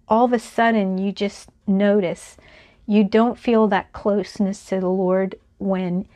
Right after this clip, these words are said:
you're in prayer. You don't feel that he's listening.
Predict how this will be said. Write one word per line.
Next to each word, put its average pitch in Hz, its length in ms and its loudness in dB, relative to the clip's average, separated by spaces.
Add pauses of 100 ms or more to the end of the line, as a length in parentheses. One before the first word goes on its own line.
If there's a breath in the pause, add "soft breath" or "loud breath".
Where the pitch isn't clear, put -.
(500 soft breath)
you're 208 200 0
in 180 160 2
prayer. 214 420 2
You 185 300 -4
don't 208 320 0
feel 233 540 -2 (420)
that 208 120 2
he's 175 240 -4
listening. 220 760 2